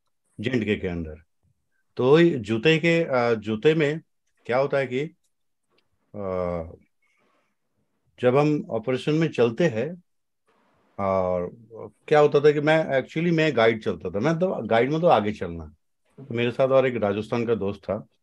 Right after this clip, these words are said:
थोड़ा सा सिक्योरिटी है, but, आ, कोई बात नहीं, इतना तो शेयर कर ही सकते हैं अभी। तो उस समय क्या था कि हमारा एम था कि पहला गोली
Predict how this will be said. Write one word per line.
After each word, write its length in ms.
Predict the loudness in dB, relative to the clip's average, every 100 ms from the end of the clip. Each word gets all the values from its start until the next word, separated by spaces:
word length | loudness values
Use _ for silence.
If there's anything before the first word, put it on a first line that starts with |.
| _ _ _ _ _ -2
थोड़ा 100 | 0
सा 120 | 0
सिक्योरिटी 500 | -2 -2 0 4 6
है, 180 | 6 6
but, 100 | 6
आ, 500 | 2 2 4 4 4
कोई 220 | 0 -2
बात 200 | 4 4
नहीं, 120 | 2 -4
इतना 220 | -4 -4
तो 120 | -4
शेयर 240 | 0 -2
कर 140 | 0 -4
ही 80 | -4
सकते 280 | -8 -4
हैं 80 | -4
अभी। 200 | -4 -6 _ _ _ _ _ _ _ _ _ 2
तो 460 | 6 8 6 4 -2 _ _ _ _ _ -20 -10 -8
उस 160 | -2
समय 180 | 2 2
क्या 240 | 4 4
था 180 | 4 2
कि 140 | 2 -2
हमारा 260 | 0 -2
एम 340 | 0 0 0 0
था 160 | -2
कि 440 | -2 -8 -8 -10 0
पहला 260 | 4 4 4
गोली 460 | 4 2 2 -6